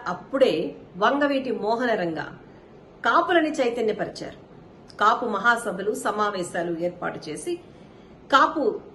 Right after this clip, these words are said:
రాజకీయ చైతన్యాన్ని తీసుకొచ్చారు. కానీ వారి కోసం ఒక రాజకీయ వేదికని ఏర్పాటు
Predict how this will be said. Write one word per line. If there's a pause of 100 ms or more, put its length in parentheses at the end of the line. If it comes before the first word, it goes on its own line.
(560)
రాజకీయ (160)
చైతన్యాన్ని
తీసుకొచ్చారు. (680)
కానీ (420)
వారి
కోసం (120)
ఒక
రాజకీయ
వేదికని
ఏర్పాటు